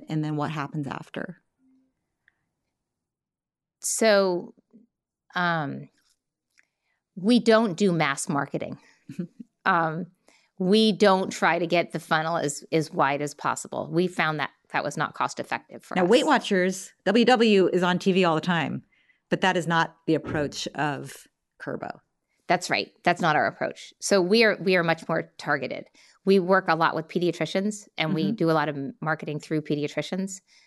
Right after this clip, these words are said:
Speaker 2: which we found to be very impactful. We sometimes work with schools. We have worked with sports teams, but we don't, we don't go to the world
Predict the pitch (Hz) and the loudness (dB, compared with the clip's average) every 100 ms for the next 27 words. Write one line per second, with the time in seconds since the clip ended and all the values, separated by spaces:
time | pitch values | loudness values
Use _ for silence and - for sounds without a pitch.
0 | _ 175 165 185 180 180 180 185 180 175 | _ -4 0 0 2 0 -2 -4 0 0
1 | 175 180 180 175 - 190 190 196 _ _ | 0 -4 -4 -6 -4 -4 -4 -6 _ _
2 | _ _ _ 175 175 165 156 - _ - | _ _ _ 2 2 2 -2 -6 _ 0
3 | 196 175 190 175 160 143 - 196 190 190 | 2 2 2 0 0 -4 -2 2 4 2
4 | 202 - - _ _ _ 170 170 175 160 | 0 -8 -12 _ _ _ -6 2 4 4
5 | 160 165 170 - 151 - 175 190 190 - | 2 0 -2 -2 -8 -2 0 0 -2 2
6 | 214 208 208 208 - _ _ _ _ 190 | 4 4 0 -4 -16 _ _ _ _ 2
7 | 185 202 208 202 - 196 220 214 208 196 | 4 4 6 4 4 4 6 6 6 6
8 | 175 170 165 - - - - 170 156 156 | 6 4 0 -8 -16 -14 2 4 6 4
9 | 143 - | 4 -2